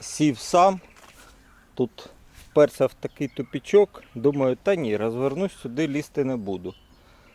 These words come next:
Ну і тут дві колії. Ну і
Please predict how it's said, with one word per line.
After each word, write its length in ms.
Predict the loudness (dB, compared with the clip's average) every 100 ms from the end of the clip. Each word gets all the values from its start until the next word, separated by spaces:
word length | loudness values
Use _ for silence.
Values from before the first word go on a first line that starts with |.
| _ -6
Ну 140 | -2
і 80 | -2
тут 260 | -2 -6
дві 160 | -4 -6
колії. 560 | 0 2 2 0 -2 -6 -16 _ _ _ _ _ _ _ _ _ _ _ -20 _ _ _ -20 -20 _ _ -20 -20 _ -20 -20 -20 -20 -20 -20 _ _ _ -14 -14 -16 -20 -20 _ _ -20 _ _ -12
Ну 240 | -6 -4
і 400 | -2 -2 -2 -4